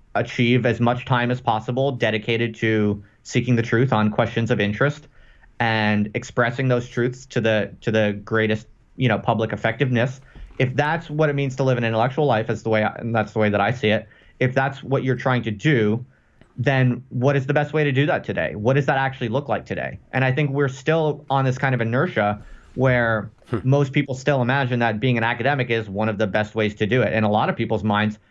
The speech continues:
Speaker 1: it's one of the only ways to do it. And I think that's, that's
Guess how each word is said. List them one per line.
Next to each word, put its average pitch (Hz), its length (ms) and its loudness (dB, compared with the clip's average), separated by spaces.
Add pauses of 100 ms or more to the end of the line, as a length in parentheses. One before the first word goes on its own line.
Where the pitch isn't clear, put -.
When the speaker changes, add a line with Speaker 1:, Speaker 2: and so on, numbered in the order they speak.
(140)
Speaker 1:
it's 120 160 -6
one 127 120 4
of 113 40 2
the 120 120 4
only 147 180 4
ways 98 240 2
to 104 100 -6
do 101 200 2
it. 101 200 0 (360)
And 143 120 2
I 139 80 2
think 156 220 0
that's, 156 260 -2 (240)
that's 127 300 0